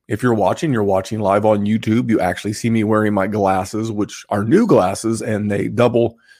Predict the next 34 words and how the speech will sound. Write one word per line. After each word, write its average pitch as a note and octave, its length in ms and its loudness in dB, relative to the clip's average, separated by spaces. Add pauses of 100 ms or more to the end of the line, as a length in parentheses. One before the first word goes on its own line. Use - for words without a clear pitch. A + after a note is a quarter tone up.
(260)
as A2+ 360 2
blue A#2+ 400 2
blockers. F2+ 600 0 (120)
So F#2 420 -6 (120)
exciting A#2 720 -2
to - 120 -6
be A2 140 0
able G#2 160 -4
to - 80 -8
see C3+ 560 -4
and B2+ 540 -6 (520)
not G2 280 -6
get G#2+ 160 0
all G#2 220 2
that, G2 240 -4
uh, F#2 160 -4
blue A#2+ 260 4
light A2 400 0 (240)
from G#2+ 220 -4
my G2 120 -4
laptop G2+ 640 -2
and G#2 300 -4
my F2+ 120 -2
monitor. G#2 440 -4
So F#2+ 360 -10
exciting G2+ 480 -4
stuff. G#2 320 -6
You A#2 80 -6
can A2 140 -6
check G2+ 200 -6
me G#2 180 -4
out F#2+ 180 -2
in G#2+ 140 -4
spectacles G#2+ 680 -6